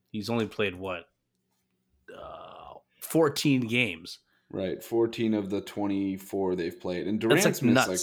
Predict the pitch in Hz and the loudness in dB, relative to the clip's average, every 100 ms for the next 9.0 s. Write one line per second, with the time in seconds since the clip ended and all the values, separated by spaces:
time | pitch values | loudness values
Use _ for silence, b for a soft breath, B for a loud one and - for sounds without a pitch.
0 | - 90 92 90 87 156 190 208 226 165 | -2 -2 -2 -2 0 4 6 6 6 6
1 | 131 147 160 139 123 135 143 117 107 117 | 8 8 8 6 6 6 4 4 2 4
2 | 123 110 104 110 95 98 98 113 - 139 | 4 6 4 0 -6 -4 -4 -4 -2 -2
3 | 143 104 95 98 92 - - - _ _ | -2 -4 -6 -6 -6 -10 -12 -16 _ _
4 | _ _ _ _ _ _ _ _ _ _ | _ _ _ _ _ _ _ _ _ _
5 | _ _ _ _ _ - _ _ _ _ | _ _ _ _ _ -20 _ _ _ _
6 | 143 123 135 - _ 139 135 143 147 139 | 0 2 -6 -12 _ -12 0 2 4 2
7 | 117 101 107 90 87 85 - - - - | 2 2 0 0 -8 -10 -10 -4 -4 -4
8 | - 104 - 95 92 90 - - - - | -8 -4 -4 -4 -8 -10 -18 -20 -20 -20